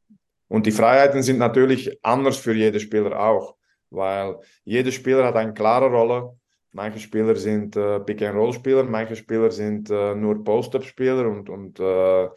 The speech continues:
so weiter. So jeder Spieler kennt eigentlich genau seine Rolle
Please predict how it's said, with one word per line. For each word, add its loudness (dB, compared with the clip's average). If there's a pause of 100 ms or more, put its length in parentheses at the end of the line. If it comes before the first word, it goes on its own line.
(500)
so -2
weiter. 2 (180)
So -2
jeder 2
Spieler 2 (400)
kennt -4
eigentlich -4
genau 0
seine 0
Rolle 2